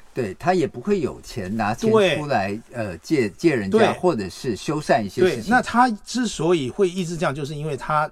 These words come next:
Speaker 2: 一直香客不断，到了民国的时候，
Speaker 1: 嗯。
Speaker 2: 还是有很多的香客，所以他那时候还是有钱，
Speaker 1: 嗯。
Speaker 2: 所以就不断的有人就去捐钱什么的，所以大觉寺一直下来，直到后来因为战乱，就是所谓的这个战争啊什么，才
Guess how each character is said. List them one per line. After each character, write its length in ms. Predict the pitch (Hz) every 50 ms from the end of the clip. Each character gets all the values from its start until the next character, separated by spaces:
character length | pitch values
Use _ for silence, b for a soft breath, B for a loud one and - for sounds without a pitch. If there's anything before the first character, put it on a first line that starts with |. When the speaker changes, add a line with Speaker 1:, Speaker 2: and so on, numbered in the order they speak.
| - 139
Speaker 2:
一 160 | 175 185 180
直 140 | 147 165 170
香 260 | 156 - 185 170 175
客 160 | - - 175
不 200 | 127 - - -
断， 200 | 107 - 156 - - - - - -
到 80 | 214
了 100 | 190 165
民 240 | 151 139 139 180 190
国 160 | 156 139 135
的 60 | 131
时 140 | 123 - 123
候， 280 | 113 117 131 107 95 - b b b b b b
Speaker 1:
嗯。 80 | - -
Speaker 2:
还 160 | - 131 156
是 140 | 175 170 190
有 100 | 170 165
很 100 | 147 123
多 120 | 113 127
的 60 | 127
香 200 | 117 - 123 117
客， 160 | 117 107 120 104
所 140 | - 196
以 40 | 185 -
他 160 | 156 185 185
那 100 | 208 185
时 80 | 156
候 60 | 170 131
还 100 | 143 143
是 80 | -
有 100 | 165 -
钱， 160 | - - - - - - b b b b b b b
Speaker 1:
嗯。 100 | - 87
Speaker 2:
所 120 | 87 - 156
以 40 | 151
就 80 | 180
不 120 | 139 - 143
断 220 | 147 202 170 143
的 80 | 131 123
有 180 | 117 110 107
人 220 | 104 104 107 117 120
就 140 | 151 151
去 120 | 131 135 139
捐 280 | 127 - 143 135 139
钱 200 | 143 - 107 104
什 80 | 101 110
么 80 | 101 98
的， 40 | 107
所 100 | 139 190
以 60 | 208
大 160 | 202 233 233
觉 140 | 214 196 196
寺 120 | 185 202
一 120 | 202 202 196
直 100 | 190 202
下 180 | 165 208 180
来， 140 | 127 127 139
直 300 | 135 - - 139 139 175
到 200 | 175 - 214 180
后 240 | 147 - 220 214 165
来 140 | 143 139 143
因 160 | 160 175 175
为 160 | 180 175 151
战 320 | - - - 226 180 143 135
乱， 200 | 151 147 120 107 b b b b b b -
就 100 | - 143
是 80 | 156
所 180 | 151 - - 117
谓 120 | 135 143
的 140 | 135 127 123
这 80 | 120 135
个 180 | 127 123 120 - -
战 280 | - - - 139 117
争 240 | 113 113 123 123 127
啊 140 | 120 113 107
什 120 | - 110
么， 120 | 107 104 98
才 240 | - - 113 123